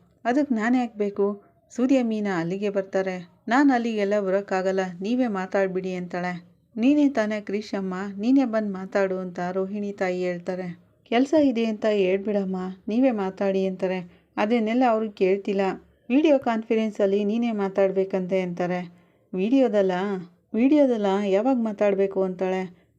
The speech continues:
"ನಾಳೆ ಇದೆ ಪೇರೆಂಟ್ಸ್ ಮೀಟಿಂಗು" ಅಂತಾರೆ. ಈ ಕಡೆ ರಂಗನಾಥ್ ಅವರು ತಿಂಡಿ ತಿಂದು ಸ್ಕೂಲ್ಗೆ ಹೋಗಕ್ ರೆಡಿ ಆಗ್ತಿರ್ತಾರೆ. "ಮಾವ, ನಿಮ್ಗೆ ಇವತ್ತು ಸ್ಕೂಲ್ ಇದೆಯಾ? ವಾರಕ್ಕೆ ಒಂದೇ ದಿನ ಅಲ್ವಾ?" ಅಂತಾಳೆ ರೋಹಿಣಿ. "ಏನೋ ಅರ್ಜೆಂಟ್ ಮೀಟಿಂಗ್ ಇದೆ ಅಂತಮ್ಮ, ನಾನ್ ಹೋಗ್ಲೇಬೇಕು" ಅಂತ ರಂಗನಾಥ್ ಅವರು ಹೊರಡ್ತಿರ್ತಾರೆ.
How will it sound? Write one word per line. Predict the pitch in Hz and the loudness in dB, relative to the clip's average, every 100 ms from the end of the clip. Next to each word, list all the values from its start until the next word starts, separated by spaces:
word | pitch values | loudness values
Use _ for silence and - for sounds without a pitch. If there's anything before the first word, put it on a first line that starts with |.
| - | -2
"ನಾಳೆ | 202 277 277 233 | 2 4 6 4
ಇದೆ | 202 208 | 2 2
ಪೇರೆಂಟ್ಸ್ | 208 196 214 254 - | 2 2 2 0 -2
ಮೀಟಿಂಗು" | 202 196 202 196 | -4 0 0 2
ಅಂತಾರೆ. | 190 180 185 180 175 175 _ - | 0 -2 -2 -2 -4 -10 _ -4
ಈ | 277 | -2
ಕಡೆ | 302 277 254 | 4 4 4
ರಂಗನಾಥ್ | 233 180 208 233 220 | 2 0 0 -2 0
ಅವರು | 214 214 | 2 2
ತಿಂಡಿ | 214 208 254 | 2 0 0
ತಿಂದು | 254 220 202 208 | 0 -2 0 -2
ಸ್ಕೂಲ್ಗೆ | 208 196 208 208 | 2 2 4 2
ಹೋಗಕ್ | 208 202 | 2 2
ರೆಡಿ | 190 190 | 0 2
ಆಗ್ತಿರ್ತಾರೆ. | 190 190 190 190 190 185 185 180 _ - | 2 0 -4 -2 -2 0 -2 -6 _ -4
"ಮಾವ, | 214 240 311 330 - | 2 4 2 0 -2
ನಿಮ್ಗೆ | 233 247 | 2 2
ಇವತ್ತು | 233 277 294 | 4 2 0
ಸ್ಕೂಲ್ | - 233 240 | -4 -2 0
ಇದೆಯಾ? | 240 202 190 190 - - | 0 0 0 0 -6 -2
ವಾರಕ್ಕೆ | 202 294 339 220 | 2 2 2 0
ಒಂದೇ | 226 240 | 2 0
ದಿನ | 226 208 202 | 0 -2 -2
ಅಲ್ವಾ?" | 196 196 | -2 -2
ಅಂತಾಳೆ | 190 185 185 196 | -4 -2 2 2
ರೋಹಿಣಿ. | 185 185 190 190 180 - _ - | 2 0 0 0 -4 -8 _ 0
"ಏನೋ | 262 262 240 | 4 4 2
ಅರ್ಜೆಂಟ್ | 180 214 233 208 | -2 -2 -2 -2
ಮೀಟಿಂಗ್ | 208 233 226 208 | -4 -2 -2 -2
ಇದೆ | 196 190 | 0 0
ಅಂತಮ್ಮ, | 185 180 180 175 180 _ 247 | 0 -2 -2 -4 -6 _ 2
ನಾನ್ | 294 254 | 4 4
ಹೋಗ್ಲೇಬೇಕು" | 247 254 247 233 220 214 | 4 2 0 0 -2 -2
ಅಂತ | 208 202 202 | 0 2 2
ರಂಗನಾಥ್ | 202 196 220 240 214 | 4 2 0 -2 2
ಅವರು | 196 196 | 2 4
ಹೊರಡ್ತಿರ್ತಾರೆ. | 202 180 185 185 190 - 190 185 | 4 4 2 0 -2 0 2 2